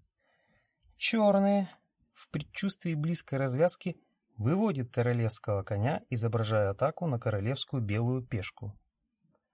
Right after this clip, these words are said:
Мы же начинаем стремительный победный розыгрыш. Конём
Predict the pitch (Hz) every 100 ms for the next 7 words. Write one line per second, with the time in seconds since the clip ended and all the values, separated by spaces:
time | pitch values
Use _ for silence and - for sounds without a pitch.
0 | _ _ _ - 135 151 185 175 139 120
1 | 117 - 131 143 139 - 120 131 143 127
2 | 135 127 123 123 127 127 120 131 127 135
3 | 113 104 101 90 - _ _ _ _ -
4 | - 147 185 170 113